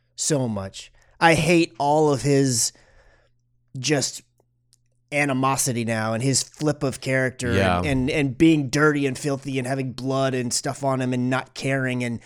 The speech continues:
Speaker 2: Mm-hmm.
Speaker 1: and, and hating all of the group like Kratos and Atreus and everybody now.
Speaker 2: Yeah.
Speaker 1: Again, I don't hate it from the aspect of, like, I'm mad at the developers for doing it or telling the
Speaker 2: Oh, oh,
Speaker 1: story
Speaker 2: yeah,
Speaker 1: that way.
Speaker 2: yeah, yeah.
Speaker 1: Uh, yeah, I just wanna be clear 'cause there's <laughs> other games where I have hated their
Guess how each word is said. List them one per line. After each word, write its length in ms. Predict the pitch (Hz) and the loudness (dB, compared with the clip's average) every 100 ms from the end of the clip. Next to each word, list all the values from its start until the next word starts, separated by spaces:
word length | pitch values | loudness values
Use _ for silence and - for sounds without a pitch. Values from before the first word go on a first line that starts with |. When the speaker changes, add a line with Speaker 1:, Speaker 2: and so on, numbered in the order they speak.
| - | -10
Speaker 2:
Mm-hmm. 140 | 117 104 | -4 2
Speaker 1:
and, 360 | 107 120 123 | 2 2 0
and 140 | 151 131 | -2 0
hating 480 | 240 165 180 160 151 | 4 6 6 6 4
all 260 | 147 151 | 2 4
of 200 | 151 127 | 2 0
the 100 | 139 | -2
group 400 | 123 131 151 139 | -2 0 0 0
like 240 | 123 127 - | -2 -4 0
Kratos 320 | 151 147 127 | 2 2 0
and 80 | 127 | -4
Atreus 320 | 143 139 120 | -2 -2 -2
and 80 | 131 | -2
everybody 480 | 156 147 139 135 | -2 -2 -2 -2
now. 240 | 127 123 117 - - - | -2 -4 -6 -10 -20 -2
Speaker 2:
Yeah. 100 | 175 | 2
Speaker 1:
Again, 300 | 175 151 120 _ 180 | 4 2 0 _ 4
I 80 | |
don't 160 | 214 - | 4 4
hate 220 | 185 214 | 6 8
it 160 | 202 - | 8 4
from 160 | 196 | 4
the 120 | 185 185 | 6 6
aspect 460 | 175 - 180 170 | 6 4 2 4
of, 140 | 165 147 | 0 4
like, 400 | 156 139 - _ _ _ _ 156 | 2 2 -4 _ _ _ _ 0
I'm 200 | 151 147 | 2 4
mad 220 | 151 156 | 6 4
at 140 | 147 | 2
the 80 | 143 | 0
developers 480 | 131 131 143 135 123 | 0 2 0 0 -4
for 120 | 127 | -4
doing 280 | 120 156 151 | 0 2 2
it 80 | 139 | 0
or 80 | |
telling 240 | 117 143 143 | 0 2 4
the 60 | |
Speaker 2:
Oh, 40 | 190 | 6
oh, 80 | 156 | 8
Speaker 1:
story 220 | 175 151 | 8 6
Speaker 2:
yeah, 60 | 151 | 4
Speaker 1:
that 80 | |
way. 80 | 160 | 4
Speaker 2:
yeah, 100 | 127 | 2
yeah. 280 | 104 123 104 87 - - - - - | 2 0 -2 -4 -10 -14 -16 -14 -2
Speaker 1:
Uh, 260 | 131 131 151 | 0 2 2
yeah, 220 | 143 131 | 2 4
I 60 | |
just 140 | 151 160 | 4 4
wanna 180 | 175 143 | 4 2
be 320 | 165 139 151 | -2 0 0
clear 260 | - 160 | 2 2
'cause 140 | 131 139 | 2 0
there's 160 | 143 | 0
<laughs> 80 | 160 | 2
other 160 | 170 170 | 4 4
games 260 | 175 151 | 2 2
where 100 | 147 | 4
I 40 | 156 | 6
have 240 | 175 165 | 6 6
hated 260 | 156 143 139 | 4 4 2
their 220 | 143 135 | 2 0